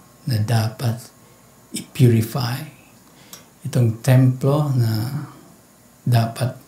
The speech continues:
nakatuon ng concern sa spiritual, uh, more in spiritual things,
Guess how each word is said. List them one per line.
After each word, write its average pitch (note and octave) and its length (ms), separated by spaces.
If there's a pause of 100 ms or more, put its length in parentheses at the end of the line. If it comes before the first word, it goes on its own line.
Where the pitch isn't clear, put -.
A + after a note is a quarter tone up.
nakatuon C3 920
ng A#2+ 200
concern B2+ 560
sa B2 240
spiritual, B2 880 (480)
uh, D#3 80
more A#2+ 320
in D3 160
spiritual C#3 640
things, - 840